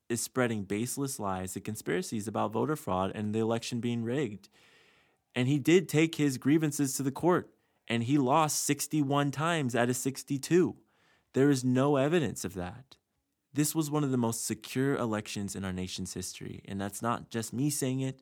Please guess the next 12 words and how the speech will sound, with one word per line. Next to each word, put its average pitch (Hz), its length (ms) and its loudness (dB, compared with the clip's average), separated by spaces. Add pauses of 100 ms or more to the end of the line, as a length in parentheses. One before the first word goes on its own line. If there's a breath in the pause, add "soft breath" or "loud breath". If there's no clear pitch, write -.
(140)
it's - 140 -8
elections 131 480 -2
officials 131 480 -4
saying 117 220 -4
it 110 100 -4
across 110 380 -4
the - 100 -12
states, - 560 -2 (340 soft breath)
both 117 220 -2
Republican 123 540 -2
and 95 80 -4
Democratic, 127 720 0